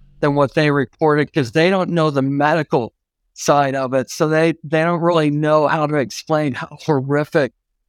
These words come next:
it is, what, you know, what th-, that they're going through. And we've had, you know, our, you know, deceased, you know, leave the prison in comas, you know, because there's, you know, that's economically incentivized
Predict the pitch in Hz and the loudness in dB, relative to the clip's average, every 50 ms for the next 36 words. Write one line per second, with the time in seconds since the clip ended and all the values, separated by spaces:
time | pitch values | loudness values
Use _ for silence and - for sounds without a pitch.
0 | _ _ _ - 147 143 147 151 151 143 139 - 147 151 147 123 - _ _ _ | _ _ _ 0 2 2 2 2 0 -2 -2 -2 0 0 0 0 -2 _ _ _
1 | _ 160 151 139 135 131 139 147 143 123 - _ _ _ _ _ _ _ _ _ | _ 2 4 4 4 2 0 -2 -4 -4 -6 _ _ _ _ _ _ _ _ _
2 | - 156 143 - - 160 147 127 - - - 156 147 139 127 139 151 156 170 170 | -6 -6 -6 -2 0 0 0 0 0 2 2 2 2 2 2 2 2 4 2 2
3 | 156 135 - - 160 151 143 147 151 156 151 - - 185 175 170 156 123 - - | 0 -2 -2 0 0 0 0 0 -2 -4 -2 0 2 2 4 2 2 -2 -6 -12
4 | - - - - - - - - _ - - - - - 156 156 151 147 143 135 | -20 -20 -20 -20 -20 -20 -20 -20 _ -20 -20 -18 -4 2 4 4 4 4 2 0
5 | 127 - _ - - - 143 139 120 98 - - _ - - - _ _ _ _ | -6 -14 _ -6 0 2 2 2 2 0 -6 -14 _ -20 -20 -20 _ _ _ _
6 | - - - 151 123 110 127 131 - - 143 127 - - - 175 165 151 151 147 | -12 -4 0 2 2 2 0 -2 -4 -4 -4 -4 -2 0 2 2 2 2 -2 -4
7 | - - - 160 151 143 127 131 147 151 156 160 151 151 156 113 - - - 160 | -4 0 2 2 2 2 0 -2 -2 0 0 -2 -2 -2 -4 -6 -4 -2 0 0
8 | 156 143 147 156 147 139 123 101 - - - 151 147 147 151 160 165 160 147 - | 2 2 0 -2 -2 -2 -6 -8 -10 -4 -2 0 0 0 0 0 0 -2 -2 -6
9 | - _ _ _ _ _ - - 170 170 160 143 160 143 - 180 175 160 - - | -12 _ _ _ _ _ -4 0 2 2 2 2 0 -2 0 0 0 0 2 2
10 | 170 156 139 120 - - - _ _ _ _ _ _ _ _ _ - 180 170 160 | 2 2 0 -2 -8 -14 -18 _ _ _ _ _ _ _ _ _ 2 2 4 4
11 | 151 175 156 135 127 - - - - 170 180 190 - 190 190 180 180 170 156 - | 4 2 2 2 -2 -8 -10 -2 0 2 2 2 2 0 2 4 4 2 2 0
12 | - 165 156 135 107 - - - - - 165 165 143 127 139 135 131 131 131 123 | -2 -2 -2 -2 -4 -6 -8 -4 -2 0 0 0 2 2 2 2 2 0 -2 -4
13 | - - | -8 -14